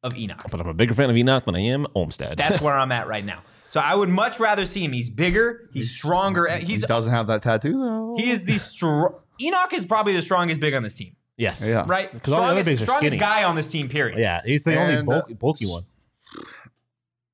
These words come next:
Speaker 3: You know what else is missing? Jemiah Neal
Speaker 2: Jemiah
Speaker 3: from the
Speaker 2: Neal. That,
Speaker 3: rotation.
Speaker 2: that, that
Speaker 3: That
Speaker 2: is a big
Speaker 3: changes,
Speaker 2: one.
Speaker 3: like, I'm not saying it changes the outcome of this game.
Speaker 2: I
Speaker 3: And
Speaker 2: think it
Speaker 3: change-,
Speaker 2: does, though.
Speaker 3: No, but I'm not, that, that's not what I'm trying to get at. It, it doesn't change.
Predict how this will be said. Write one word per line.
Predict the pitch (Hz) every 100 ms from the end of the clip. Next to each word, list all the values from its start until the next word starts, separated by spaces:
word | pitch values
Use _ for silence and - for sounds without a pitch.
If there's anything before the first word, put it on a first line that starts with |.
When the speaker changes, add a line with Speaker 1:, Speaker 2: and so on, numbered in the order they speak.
| _ _ _ _ -
Speaker 3:
You | 113
know | 202
what |
else | 208 175
is | 170
missing? | 165 156 160 - - _ _ _ -
Jemiah | - 85 98 170 151
Neal | 123
Speaker 2:
Jemiah | 101 113
Speaker 3:
from | 110
the | 92
Speaker 2:
Neal. | 87
That, | 139
Speaker 3:
rotation. | 156 170 170
Speaker 2:
that, | 147
that |
Speaker 3:
That | 180 139
Speaker 2:
is |
a |
big | 240
Speaker 3:
changes, | 226 170
Speaker 2:
one. | 92 90 - - -
Speaker 3:
like, | 180
I'm | 208
not | 233
saying | 226 202 170
it | 143
changes | 170 160 143
the | 123 127
outcome | 113 - 135
of | 127
this | 110 -
game. | 139 131 127
Speaker 2:
I |
Speaker 3:
And | 120
Speaker 2:
think | 165
it |
Speaker 3:
change-, | 143
Speaker 2:
does, | 190
though. | 196 107 110
Speaker 3:
No, | 190
but | 127 131 156 - _ -
I'm | 156
not, | 180 175
that, | 165
that's | 180 180
not | 185
what | 170
I'm | 147
trying | 151 131
to |
get | 117
at. | 123 -
It, | 127 127 - _ -
it | 151
doesn't | 202 226 185
change. | - 175 170 165 147